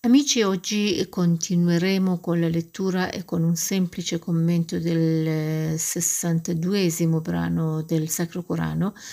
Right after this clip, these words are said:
la Sura al-Jum'ah, venerdì, di cui il nome deriva appunto dal contenuto del nono versetto. Stando alle fonti islamiche, questa nobile sura è stata rivelata al nobile profeta dell'Islam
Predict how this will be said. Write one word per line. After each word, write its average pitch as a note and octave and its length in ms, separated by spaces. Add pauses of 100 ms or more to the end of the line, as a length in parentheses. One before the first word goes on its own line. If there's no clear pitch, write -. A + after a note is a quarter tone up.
(280)
la E3 220
Sura E3 520
al-Jum'ah, E3 1160
venerdì, E3+ 680 (320)
di F3+ 180
cui F#3 200
il F3+ 80
nome G3 320
deriva E3 380
appunto D#3+ 600
dal D#3+ 280
contenuto E3 720
del D#3+ 260
nono F#3 320
versetto. - 560 (460)
Stando B3 420
alle F#3+ 140
fonti F3 320
islamiche, E3 680
questa F#3 320
nobile F#3 380
sura D#3+ 400
è E3 60
stata E3 360
rivelata E3 640
al D#3+ 80
nobile E3 380
profeta E3 500
dell'Islam E3 640